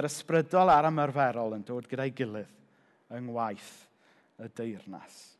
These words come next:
Achos be mae Cymru angen heddiw? Ydy eglwys sydd yn dysgu ac yn rhannu'r efengil mewn gair a gweithred.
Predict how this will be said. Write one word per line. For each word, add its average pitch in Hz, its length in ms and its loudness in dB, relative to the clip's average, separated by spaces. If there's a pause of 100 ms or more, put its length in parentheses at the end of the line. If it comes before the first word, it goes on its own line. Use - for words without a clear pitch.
(400)
Achos 175 200 0
be 214 200 10
mae 269 120 6
Cymru 185 480 4
angen 151 360 4
heddiw? 113 380 -4 (380)
Ydy 160 240 2
eglwys 165 540 2 (440)
sydd 160 220 -2
yn 147 140 -4
dysgu - 640 0 (180)
ac - 140 -6
yn - 80 -10 (100)
rhannu'r 170 560 6
efengil 120 520 2
mewn 110 300 -4
gair 139 580 4 (320)
a 143 280 2
gweithred. - 640 -10